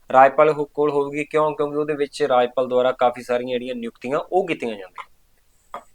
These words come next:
ਫਿਰ ਉਸ ਤੋਂ ਬਾਅਦ ਰਾਜਪਾਲ ਦੀ ਖੁਦ ਦੀ ਨਿਯੁਕਤੀ ਹੈ ਜੀ, ਆਰਟੀਕਲ ਵਨ ਫਿਫਟੀ ਫਾਈਵ ਦੇ ਵਿੱਚ ਆਉਂਦੀ ਹੈ।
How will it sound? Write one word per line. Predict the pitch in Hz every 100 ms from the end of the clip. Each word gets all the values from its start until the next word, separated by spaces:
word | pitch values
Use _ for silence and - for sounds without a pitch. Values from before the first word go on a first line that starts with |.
| -
ਫਿਰ | 156
ਉਸ | 175
ਤੋਂ | 180 190
ਬਾਅਦ | 185
ਰਾਜਪਾਲ | 180 156 156 170 165
ਦੀ | 165
ਖੁਦ | 160 165
ਦੀ | 180
ਨਿਯੁਕਤੀ | 165 156 160
ਹੈ |
ਜੀ, | 160 165
ਆਰਟੀਕਲ | 151 135 147 147
ਵਨ | 139 143
ਫਿਫਟੀ | 147 139 143
ਫਾਈਵ | - 117 113
ਦੇ | 131
ਵਿੱਚ | 131 131
ਆਉਂਦੀ | 131 127
ਹੈ। | 131